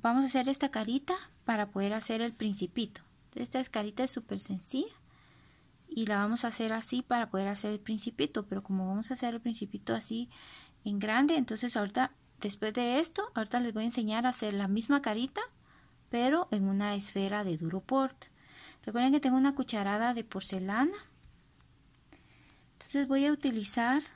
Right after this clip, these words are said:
una esfera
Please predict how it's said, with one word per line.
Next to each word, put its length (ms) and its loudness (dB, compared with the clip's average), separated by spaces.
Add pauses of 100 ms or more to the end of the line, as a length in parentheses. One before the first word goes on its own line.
(2000)
una 360 0
esfera 520 0